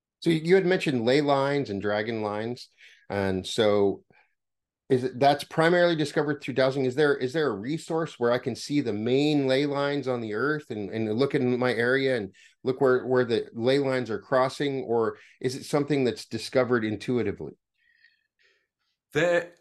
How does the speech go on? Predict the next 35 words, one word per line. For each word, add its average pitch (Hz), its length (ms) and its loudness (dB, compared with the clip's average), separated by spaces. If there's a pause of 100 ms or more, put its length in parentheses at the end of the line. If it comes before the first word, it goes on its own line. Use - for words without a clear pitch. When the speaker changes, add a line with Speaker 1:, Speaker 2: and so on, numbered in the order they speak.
Speaker 2:
so 160 520 4 (220)
ley 180 280 0
lines 185 260 2
are 147 60 -6
slightly 156 320 -2
different 135 280 -10
to 127 100 -6
earth 131 180 -2
energy 101 280 -8
lines. 95 460 -10
Earth 143 240 -4
energy 123 260 -8
lines 117 360 -6
are, 110 600 -6
um, 107 640 -6
naturally 117 480 -10
created 107 460 -10
by 104 220 -6
the 104 180 -8
earth 104 320 -4
and 104 140 -12
the, 98 160 -10 (120)
the 98 80 -12
rotation 104 480 -10
of 101 80 -14
the 104 140 -8
earth, 101 240 -8
and 104 140 -14
they, 101 180 -10 (140)
they 101 180 -8
are 98 260 -10 (140)
broadly 123 380 -8
described 101 560 -10
as 92 100 -18
geomagnetic. 98 1700 -16